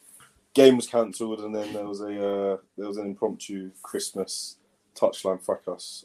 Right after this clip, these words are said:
uh, do. So a couple of us, myself and Sai, went to that yesterday. But otherwise, I'm calm. Just in on a Friday night,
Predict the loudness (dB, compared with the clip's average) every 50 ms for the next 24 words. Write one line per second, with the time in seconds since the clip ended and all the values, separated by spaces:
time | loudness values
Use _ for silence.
0 | -10 -8 -6 -6 -6 -6 -10 _ _ _ _ 4 6 6 6 4 0 -4 _ _
1 | _ _ _ _ _ _ _ _ _ _ _ _ _ _ -16 -8 -6 -6 -4 0
2 | -2 -2 -2 _ -6 -4 -4 -2 -2 -4 -2 0 0 0 -2 -4 -8 -8 -6 -4
3 | -4 -4 0 0 0 0 0 -4 -6 -8 -4 -2 -2 -2 -2 -2 -6 _ _ _
4 | -10 -10 -10 -8 -4 -2 0 0 0 -2 -6 -10 -6 -2 0 0 0 0 -2 _
5 | _ _ _ _ _ _ _ _ _ _ _ _ _ _ _ _ _ _ _ _
6 | 4 4 6 8 8 8 8 6 4 2 -2 -10 -10 -2 2 2 2 2 0 -10
7 | _ _ -18 -18 -18 -18 _ _ -8 -6 -6 -6 -6 -6 -4 -2 0 0 0 0
8 | -2 -2 -4